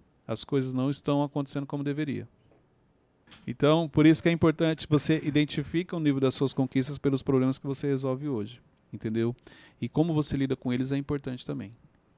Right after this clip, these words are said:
Na, você só tem problema porque você tem responsabilidade, porque você cresceu, porque você avançou, as pessoas confiaram em você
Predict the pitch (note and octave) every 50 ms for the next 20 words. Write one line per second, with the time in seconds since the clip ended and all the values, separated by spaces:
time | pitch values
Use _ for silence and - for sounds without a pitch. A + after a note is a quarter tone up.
0 | _ - G#2 G#2 A2 A2+ A2+ G#2+ - - B2 A#2+ A#2+ - - - - A#2+ G#2+ -
1 | C3+ C3+ C#3 - D#3 C#3+ C3 B2+ C3 C3+ - - C#3 - C#3+ C3+ C3 - - C3
2 | - C3+ B2+ B2+ B2+ - - C3+ - - C3 C3+ C3+ C#3 B2+ A#2 A2 G#2+ G#2 G2
3 | - - - G#2+ G#2+ - - A#2 - - A#2+ B2+ B2 - - - A#2 A#2 A2+ -
4 | - - - G#2+ A2 - - G#2+ G#2 G2 A#2 A#2+ - - - A#2+ A2+ A2 - -
5 | - _ _ _ - G#2 - - A#2+ - - A#2+ A2 - - A#2+ A2+ - - A#2
6 | A2 G#2+ A2+ A2+ A#2 A2+ - - - A2+ A2 A#2 B2+